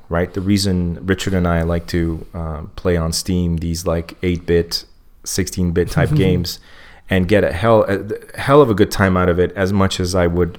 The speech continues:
Speaker 1: plugging into, like, the P S four or whatever, is because there's a constant renegotiation, right? We, we don't exa-, we're not actually advancing at the pace,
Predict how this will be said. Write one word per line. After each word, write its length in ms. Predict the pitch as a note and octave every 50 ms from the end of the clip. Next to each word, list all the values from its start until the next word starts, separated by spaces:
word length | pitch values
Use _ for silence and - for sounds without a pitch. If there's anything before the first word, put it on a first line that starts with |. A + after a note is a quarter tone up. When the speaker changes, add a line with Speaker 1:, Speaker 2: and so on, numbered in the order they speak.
| - -
Speaker 1:
plugging 320 | - G2+ F#2 F2 F2+ F2
into, 300 | F2+ F2+ E2+ - - F2+ E2+
like, 180 | E2+ E2+ E2+
the 80 | - -
P 180 | - - F2 E2+
S 140 | E2 -
four 260 | - - G#2 G2+ G2 F2
or 60 | F2
whatever, 380 | E2+ E2+ E2 E2 E2+ F2+ E2+ - - - - - - - - - - - - - - - - -
is 220 | G#2 G#2 G2 F#2
because 640 | G2 G#2+ G2 - - A2 G#2+ G#2 G2+ F#2+ - - - -
there's 440 | - F#2 G#2 G#2+ G2+ G2+ G2+ F#2+ G2+
a 80 | G2 F#2+
constant 560 | - - - B2 B2+ C3+ - - - A2 G2
renegotiation, 1000 | F#2 F#2+ G2+ G#2+ G#2 G2 F2+ G2+ F#2 F#2 - - - F#2+ F#2+ F#2+ - - D#2+ D#2+ - - - - -
right? 240 | F2+ F2+ F#2+ - - - - - - - G2 - - - - -
We, 220 | G#2+ G2 G#2+ A2
we 180 | G#2+ G#2 A2+ A2
don't 300 | G#2+ G#2 A#2 C3 D3+ D3+
exa-, 580 | C#3 A2+ F#2 F#2+ G2+ A2 F#2+ - - G#2+ G#2+ A2+
we're 80 | B2
not 240 | A#2+ C3 D3 E3 D#3+
actually 480 | D3 C#3+ D3+ - - - B2 A#2+ A2+ G#2
advancing 640 | F#2 F#2 F#2 G#2 G#2 G#2 G#2 - - F#2+ F2+ F#2 -
at 180 | G2+ F#2 -
the 60 | - F2+
pace, 580 | - - - G2+ G2 F#2 F2 - - - -